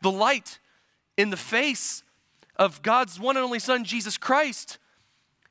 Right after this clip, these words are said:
in the, the, the true testament to his life and his death in his resurrection, and what he means is sufficient for you to be saved. So to dig your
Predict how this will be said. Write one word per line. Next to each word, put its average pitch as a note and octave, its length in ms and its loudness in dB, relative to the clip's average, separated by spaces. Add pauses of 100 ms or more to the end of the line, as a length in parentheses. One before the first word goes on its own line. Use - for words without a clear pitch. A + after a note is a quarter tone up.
(800)
in G#3 260 0 (460)
the, D#3+ 180 0 (180)
the, F3+ 240 -4 (120)
the D3+ 100 -8
true C4+ 680 0 (800)
testament - 580 0
to G3+ 80 -10
his G#3 200 -6
life B3 520 0 (120)
and F3+ 100 -4
his E3 120 -6
death A#3+ 440 0 (240)
in F#3+ 100 -2
his G3 120 0
resurrection, G#3+ 560 0
and F#3+ 160 -4
what A3 120 0
he G#3+ 120 -8
means G#3+ 720 0 (540)
is A3+ 160 2
sufficient B3 840 0 (500)
for - 220 0
you A#3+ 480 2 (160)
to A3+ 100 -4
be G3 120 -2
saved. C4 920 -2 (2500)
So A#3 200 0
to A3 100 -2
dig C#4+ 300 0
your C4 240 0